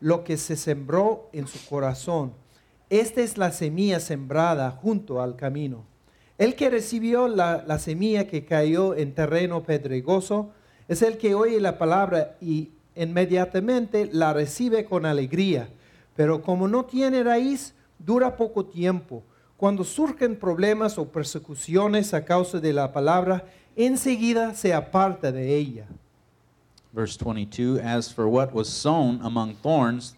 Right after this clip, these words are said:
Speaker 2: this is the one who hears the word, but the cares of the world, the deceitfulness of riches, choke the word, and it proves unfruitful. As for what was sown on good soil,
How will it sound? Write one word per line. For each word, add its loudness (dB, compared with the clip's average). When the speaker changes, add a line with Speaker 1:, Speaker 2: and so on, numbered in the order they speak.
Speaker 2:
this -2
is -8
the 6
one 0
who 0
hears 2
the 0
word, 2
but -8
the -10
cares 2
of -2
the 2
world, 2
the -6
deceitfulness -2
of 0
riches, -2
choke 0
the 2
word, -4
and -4
it -6
proves 0
unfruitful. -4
As -2
for 0
what 2
was -2
sown 2
on -6
good 2
soil, 0